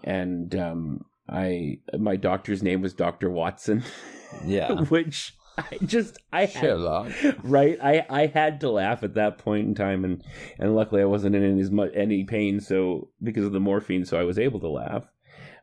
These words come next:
Speaker 1: Um, but they ended up, what they ended up doing is they ended up having to do surgery on my lip.
Speaker 2: Yeah.
Speaker 1: Um, so I had a, a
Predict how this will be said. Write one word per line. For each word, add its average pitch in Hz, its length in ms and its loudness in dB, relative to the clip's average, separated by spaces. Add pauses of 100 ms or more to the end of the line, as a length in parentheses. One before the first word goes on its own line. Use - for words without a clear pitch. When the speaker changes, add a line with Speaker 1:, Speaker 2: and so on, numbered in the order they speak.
(120)
Speaker 1:
Um, 85 460 -2 (120)
but 117 180 0
they 135 100 4
ended 190 160 0
up, 240 280 -2
what 135 160 -2
they 143 60 2
ended 170 180 2
up 143 80 0
doing 151 200 4
is 127 80 2
they 123 80 0
ended 151 140 2
up 151 60 0
having 139 180 2
to 120 80 0
do 117 80 2
surgery 117 420 -2
on 101 80 0
my 90 80 0
lip. 90 240 -2 (200)
Speaker 2:
Yeah. 135 340 0 (140)
Speaker 1:
Um, 104 340 2
so 113 640 2
I 113 140 -2
had 113 160 -2
a, 95 340 0
a 85 380 0